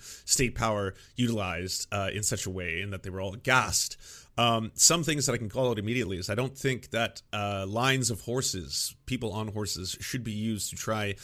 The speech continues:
and break a barrier line between,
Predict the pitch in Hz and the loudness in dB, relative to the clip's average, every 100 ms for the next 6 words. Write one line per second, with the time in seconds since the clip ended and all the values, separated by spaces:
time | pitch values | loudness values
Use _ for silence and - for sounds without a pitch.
0 | - - - 104 98 107 127 - 110 104 | -16 -12 -8 -8 -4 0 0 -2 -8 -8
1 | 98 110 117 110 98 95 95 95 95 101 | -4 -4 -2 -2 -4 -6 -8 -10 -12 -12
2 | 95 - 113 107 95 | -10 -6 -6 -6 -8